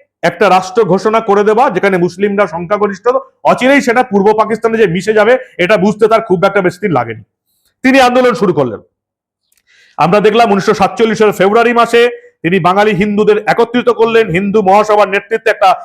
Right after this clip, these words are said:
কমিটি গঠন করলেন, নিজে সারা বাংলা চষে বেড়াতে লাগলেন, বড় বড় জনসভায় ভাষণ দিয়ে মানুষকে বাংলা ভাগের প্রয়োজনীয়তা বোঝাতে লাগলেন। অর্থাৎ জিন্না এবং নেহেরু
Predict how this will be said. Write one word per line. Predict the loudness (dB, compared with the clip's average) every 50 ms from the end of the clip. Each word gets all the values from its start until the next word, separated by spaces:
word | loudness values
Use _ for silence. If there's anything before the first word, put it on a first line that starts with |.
| -12 -4 -2
কমিটি | 0 0 0 0 0 0
গঠন | 0 2 0 0 0
করলেন, | 0 0 0 2 2 0 0 0 -6 -18 _ -8 -2
নিজে | -2 0 2 2 0 0
সারা | 0 0 2 2 2 2
বাংলা | 2 0 0 2 0 0
চষে | 0 -2 -4 -2 0 0
বেড়াতে | 0 0 0 0 0 0
লাগলেন, | 0 0 0 0 -2 -2 -2 -10 _ _ _ _ _ _ _ _ _ _ _ _ _ _ _ _ _ _ _ 0
বড় | 0 2 2 2
বড় | 2 2 2
জনসভায় | 0 0 -2 0 0 0 0 2 2
ভাষণ | 0 0 0 -2 -4 -2 -2
দিয়ে | 0 0 0 2
মানুষকে | 2 0 -2 -2 -2 -2 -2
বাংলা | 0 0 0 0 0 0
ভাগের | 0 0 0 0 -2 -4 -4 -12 _ _ _
প্রয়োজনীয়তা | 0 2 2 2 2 0 -2 -2 0 0 0
বোঝাতে | 0 0 0 0 0 0
লাগলেন। | 0 0 0 0 -2 -4 -4 -10 _ _ _ _ _ _ _ -2
অর্থাৎ | -2 -2 0 2 2 0 0 -2 -6 -20 -20 _ _ _ -16 -8
জিন্না | -4 -4 -2 -2 0 2 2 2 2 0 -2 -8 -6 -4
এবং | 0 0 0 0 0
নেহেরু | 0 0 2 2 2 0 0 -2 -2 -6 -8 -16 _